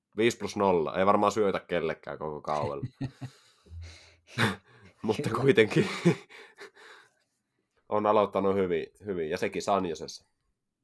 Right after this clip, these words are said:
Speaker 2: Joo, San, San Jose itse asiassa nyt kun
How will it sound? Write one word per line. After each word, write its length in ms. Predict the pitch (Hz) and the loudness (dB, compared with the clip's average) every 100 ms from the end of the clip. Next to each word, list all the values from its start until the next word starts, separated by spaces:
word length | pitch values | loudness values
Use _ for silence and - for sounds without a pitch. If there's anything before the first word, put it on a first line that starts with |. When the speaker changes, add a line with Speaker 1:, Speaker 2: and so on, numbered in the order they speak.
| _ _ _ _ 156 | _ _ _ _ 4
Speaker 2:
Joo, 360 | 202 170 123 | 10 10 10
San, 320 | - 175 165 | 6 2 2
San 240 | 135 185 170 | 2 2 4
Jose 320 | 147 147 147 | 2 0 -4
itse 200 | 139 151 | 0 2
asiassa 300 | 143 139 151 | 2 0 -6
nyt 120 | 135 | -8
kun 240 | - 135 | -10 -12